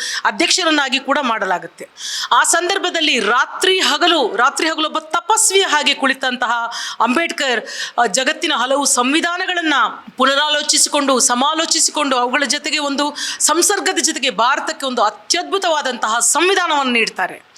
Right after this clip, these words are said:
ಆ ಬಾಬಾ ಸಾಹೇಬ್ ಅಂಬೇಡ್ಕರ್ ಅವರು ಒಬ್ಬ, ಆ, ನ್ಯಾಯ ದೇವತೆಯ ಪುತ್ರ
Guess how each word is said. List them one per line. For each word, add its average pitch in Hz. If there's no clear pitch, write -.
ಆ 240
ಬಾಬಾ 269
ಸಾಹೇಬ್ 349
ಅಂಬೇಡ್ಕರ್ 381
ಅವರು 320
ಒಬ್ಬ, 254
ಆ, 240
ನ್ಯಾಯ 330
ದೇವತೆಯ 392
ಪುತ್ರ 381